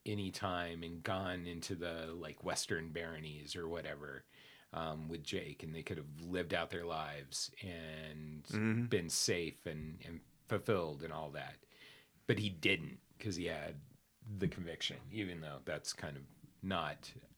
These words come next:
Speaker 1: that's kind of the dark side of things more than
Speaker 2: <laughs>
Speaker 1: anything. Um,
Speaker 2: Well, yes and no. You could, you know,
Speaker 1: Yeah.
Speaker 2: passion and conviction are, uh,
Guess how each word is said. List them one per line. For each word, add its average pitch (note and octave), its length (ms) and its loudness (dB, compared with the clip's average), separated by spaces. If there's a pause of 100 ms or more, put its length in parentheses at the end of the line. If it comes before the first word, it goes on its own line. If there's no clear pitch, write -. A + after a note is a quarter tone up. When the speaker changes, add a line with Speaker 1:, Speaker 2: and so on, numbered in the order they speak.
(280)
Speaker 1:
that's F2+ 200 -2
kind G2+ 160 4
of D#2 180 -4
the F2 60 -6
dark F2 320 6
side E2 380 6
of E2 120 -4
things E2 440 -2 (100)
more F2+ 120 4
than B2+ 220 6
Speaker 2:
<laughs> - 0 -
Speaker 1:
anything. G2+ 640 6 (600)
Um, F2 360 4
Speaker 2:
Well, G4+ 380 0 (200)
yes A#3 260 6
and G3+ 120 8
no. C#3 120 12
You B2+ 160 6
could, C#3 160 2
you D#3 60 10
know, C#3 120 12
Speaker 1:
Yeah. D3 60 10
Speaker 2:
passion F3 380 12
and D3 100 8
conviction C#3 640 10 (540)
are, A2 720 12 (480)
uh, G#2 680 8